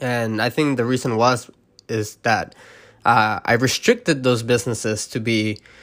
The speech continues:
very niche, right? Like military or like, uh, entrepreneurship, stuff like that. But my,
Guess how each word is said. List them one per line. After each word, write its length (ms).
very 720
niche, 580
right? 240
Like 180
military 920
or 160
like, 380
uh, 440
entrepreneurship, 880
stuff 340
like 180
that. 340
But 280
my, 560